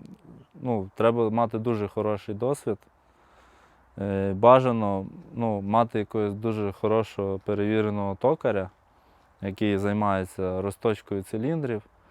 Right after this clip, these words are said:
е, професійно, скажімо так, е, щоб він вам, е, проточив циліндри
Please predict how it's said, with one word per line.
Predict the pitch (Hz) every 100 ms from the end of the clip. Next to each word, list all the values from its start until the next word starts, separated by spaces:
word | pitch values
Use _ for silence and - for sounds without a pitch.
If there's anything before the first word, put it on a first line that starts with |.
| - - - - - _ -
е, | 101 95 -
професійно, | 113 - 113 110 101 95
скажімо | 90 98 92 92 92
так, | 92 87
е, | 104 90 92 90
щоб | 92 101 -
він | 92 98 127 120
вам, | 117 113 110
е, | - 98 95 92 -
проточив | 110 104 113 - 117
циліндри | 107 - 107 120 107 101 92 92